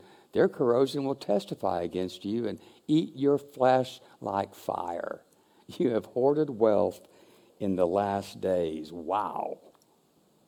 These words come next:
Harsh words. James is condemning and saying that the people are doomed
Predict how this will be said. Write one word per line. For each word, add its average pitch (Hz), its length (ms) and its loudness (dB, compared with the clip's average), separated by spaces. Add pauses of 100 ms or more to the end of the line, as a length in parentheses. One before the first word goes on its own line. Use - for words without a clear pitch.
(1500)
Harsh 123 600 2
words. 101 920 -4 (1800)
James 139 540 4
is 107 320 0
condemning 110 880 2
and 90 160 -8
saying 135 320 2
that 110 140 0
the 98 80 -4
people 139 520 0
are 101 160 0
doomed 113 560 0